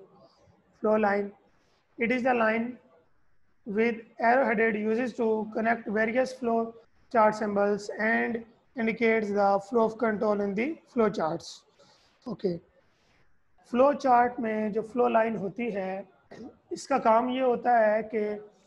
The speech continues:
ये आपको बताती है कि किस तरफ से किस तरफ जो आपका फ्लो है, ये जो कंट्रोल है, वो रन कर रहा है। Let's suppose if we have seven steps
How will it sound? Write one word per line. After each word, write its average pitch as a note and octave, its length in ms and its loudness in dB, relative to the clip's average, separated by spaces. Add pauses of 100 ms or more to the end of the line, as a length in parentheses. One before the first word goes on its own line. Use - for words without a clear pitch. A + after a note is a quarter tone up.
(420)
ये B3+ 180 2
आपको A#3 400 0
बताती A3 460 -2
है A3+ 280 2
कि A3+ 120 -6 (100)
किस D4 180 -4 (1500)
तरफ A#3 240 0
से A3+ 320 -2 (120)
किस B3+ 220 -8
तरफ A3+ 360 0 (520)
जो G#3 180 -2
आपका G#3 300 0 (120)
फ्लो A#3+ 220 4
है, G#3 300 2 (360)
ये A3 80 -4
जो A3 120 -2
कंट्रोल A3 560 0
है, G#3+ 420 0 (320)
वो A3 500 0 (360)
रन A3 280 2
कर G3 140 2
रहा F3 260 -4
है। E3 200 -8 (420)
Let's A3 340 4
suppose A#3 540 -2 (840)
if A#3+ 160 2
we B3 180 0
have A3+ 320 4
seven A3+ 340 0
steps - 560 -10